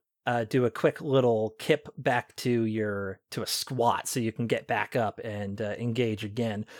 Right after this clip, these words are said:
uh, 'cause you were in control of that motion, uh, to avoid him. And he sails over you and, uh,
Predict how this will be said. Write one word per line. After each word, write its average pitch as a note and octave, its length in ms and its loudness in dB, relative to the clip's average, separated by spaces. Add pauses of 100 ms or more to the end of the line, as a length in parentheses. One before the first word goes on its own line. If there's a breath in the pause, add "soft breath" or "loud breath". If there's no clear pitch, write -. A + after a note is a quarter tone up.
(320 loud breath)
uh, G#2+ 320 0
'cause A2+ 180 -2
you E3 100 8
were C#3 120 6
in C3 120 4
control D3 680 4
of G#2 80 -2
that A2 220 0
motion, G2+ 720 -4
uh, A2 220 -4
to A#2 240 0
avoid G#2+ 420 0
him. G2 200 -6
And G2+ 280 -10
he B2+ 440 2
sails C#3+ 520 6
over B2+ 360 8
you A#2+ 460 4
and, A#2+ 460 0
uh, B2 220 4